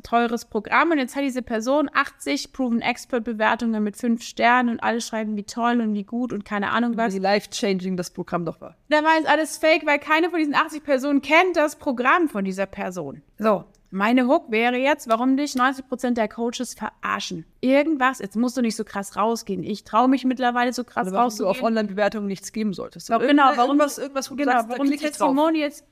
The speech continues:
Speaker 1: für den Arsch sind, warum die meisten Testimonials gefaked sind. Und
Speaker 2: Ja.
Speaker 1: dann hätte ich Push and Pull, einfach nur, um so ein bisschen da zu polarisieren, um da so meinen Senf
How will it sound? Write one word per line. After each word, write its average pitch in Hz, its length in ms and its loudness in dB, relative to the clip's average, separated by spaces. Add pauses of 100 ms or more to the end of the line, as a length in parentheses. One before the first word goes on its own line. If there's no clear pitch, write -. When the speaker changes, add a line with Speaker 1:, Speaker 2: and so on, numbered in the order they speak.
Speaker 1:
für - 160 -4
den 247 100 2
Arsch 240 220 0
sind, 226 140 -4
warum 233 160 2
die 254 100 2
meisten 247 300 0
Testimonials 240 560 -2
gefaked 247 400 -6
sind. 196 80 -8
Und 196 80 -8
Speaker 2:
Ja. - 60 -4
Speaker 1:
dann 294 180 4
hätte 285 180 -2
ich - 140 -10
Push 302 200 -4
and 277 140 2
Pull, 277 280 0 (280)
einfach - 440 0
nur, 269 160 2
um 262 120 2
so 254 80 0
ein 240 80 -2
bisschen 277 340 -2
da 247 180 0
zu 262 120 -8
polarisieren, 247 800 -2
um 233 140 -2
da 226 140 0
so 226 100 -4
meinen 247 580 2
Senf 240 400 -2